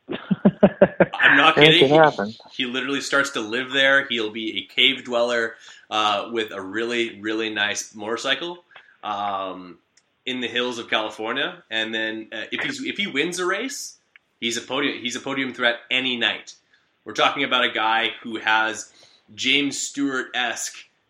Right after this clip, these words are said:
Speaker 2: s-, speed and talent on a motorcycle. We're talking about a guy who can literally do almost anything on two wheels. You watch that guy just ride a motorcycle, you're like, that is,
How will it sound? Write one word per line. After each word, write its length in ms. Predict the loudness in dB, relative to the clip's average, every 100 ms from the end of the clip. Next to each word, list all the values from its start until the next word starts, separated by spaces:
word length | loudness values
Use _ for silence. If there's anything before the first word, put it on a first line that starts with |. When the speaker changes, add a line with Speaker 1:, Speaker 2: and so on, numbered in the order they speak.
| _ _
Speaker 2:
s-, 280 | -14 -14 -12
speed 600 | -12 -10 -8 -6 -4 -4
and 240 | -6 -10 -6
talent 380 | -2 -2 -2
on 140 | -6 -8
a 20 |
motorcycle. 800 | -6 -6 -4 -4 -4 -4 -8 -8 -8
We're 80 |
talking 260 | -4 -4 -4
about 180 | -4 -4
a 60 |
guy 400 | -2 -2 0 -2 -6 -12
who 340 | -8 -8 -8 -12 -20 _ _ _ -8
can 280 | -4 -2
literally 380 | 4 8 8 6
do 380 | 0 0 -2 -2
almost 320 | -4 -4 -4
anything 380 | -4 -4 -2 0
on 180 | 0 0
two 240 | -4 -6
wheels. 380 | -2 0 0 -4
You 80 | -2
watch 220 | 2 2
that 180 | 2 2
guy 400 | 4 4 2 0 _ _ -20 -12
just 280 | -8 -8 0
ride 220 | 4 4
a 40 |
motorcycle, 580 | 4 -2 -2 -2 -2 -4
you're 140 | -4 -2
like, 240 | -2 -2
that 240 | 2 2 0
is, 440 | -4 -4 -6 -12